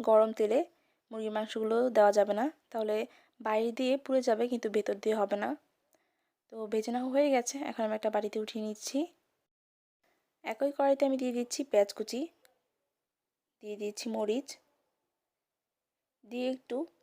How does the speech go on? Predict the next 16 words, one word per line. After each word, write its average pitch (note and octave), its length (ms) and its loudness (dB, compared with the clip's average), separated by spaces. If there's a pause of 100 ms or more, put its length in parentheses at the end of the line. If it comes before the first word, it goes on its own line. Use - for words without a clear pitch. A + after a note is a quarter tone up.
নেড়েচেড়ে A3 420 -4
মিশিয়ে A3+ 260 -4
নিব। G#3+ 140 -2 (1080)
এখন A3+ 220 -10
দিয়ে C#4 200 -2
দিব B3 120 -2 (280)
দারচিনি, A3 480 2 (260)
এলাচ, A3 300 6 (220)
লং, G#3+ 220 6 (520)
গোলমরিচ, A3 580 0 (840)
তেজপাতা A3 440 -2 (100)
দিয়ে A#3 220 -2
একটু B3 180 -4
নেড়েচেড়ে A#3+ 320 0
মিশিয়ে A3+ 300 0
নিব। G#3 120 -2